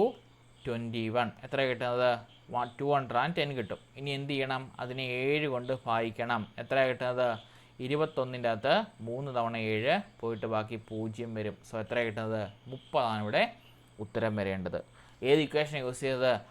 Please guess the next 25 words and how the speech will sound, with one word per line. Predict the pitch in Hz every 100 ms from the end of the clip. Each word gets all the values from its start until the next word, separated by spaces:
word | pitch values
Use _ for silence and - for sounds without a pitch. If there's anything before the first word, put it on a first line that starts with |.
| - -
പത്താം | 120 127 156 165
ക്ലാസ്സിലെ | 143 135 143
ആദ്യത്തെ | 123 127 139 143
പാഠവാ. | 123 117 131 127 - 117
എന്ത്? | 127 135 117 - - - - -
ആ, | 120
അരിത്തമെറ്റിക് | 117 143 170 165 135 139
സീക്വൻസ് | 135 120 123 120
അഥവാ | 117 120 120
സമാന്തര | - 123 135 151 160 147
ശ്രേണി | 135 131 120 127
എന്ന് | 127
പറഞ്ഞ | 120 131
പാഠഭാഗം | 175 190 185 175 143 98 - -
തുറന്നു | 139 165 156
നോക്കണം. | 117 120 98 -
അപ്പോൾ | - 160
അതിൻ്റെ | 151 165
അകത്തുണ്ട് | 165 135 131 185 226 - - - -
ഒന്ന് | 151 190
മുതലുള്ള | 214 180 165 151 165
സംഖ്യകളുടെ | 175 131 135 143 147 135
തുക | 135 160
കണ്ടുപിടിക്കുന്ന | 147 131 131 127 123
തുകയാണ് | 113 120 139 120